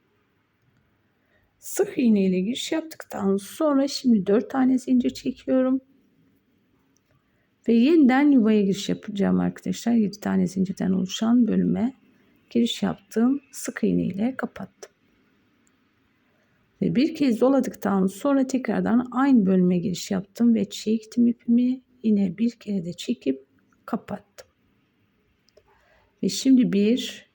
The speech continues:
iki, üç, dört ve beş zincir. Hemen tığlamada sıradakini boş bırakıp ikinciye giriş yaptım.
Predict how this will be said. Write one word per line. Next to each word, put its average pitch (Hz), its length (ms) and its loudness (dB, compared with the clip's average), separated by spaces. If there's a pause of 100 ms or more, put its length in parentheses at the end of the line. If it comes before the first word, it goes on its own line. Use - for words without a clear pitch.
(180)
iki, 202 580 -2 (200)
üç, 247 520 -2 (260)
dört 214 460 -2 (160)
ve 208 140 -2
beş 254 200 0
zincir. 196 720 0 (680)
Hemen 302 440 4
tığlamada 190 760 4
sıradakini 196 680 0
boş 226 300 0
bırakıp 262 380 -2
ikinciye 214 560 0
giriş 240 340 -4
yaptım. - 380 -14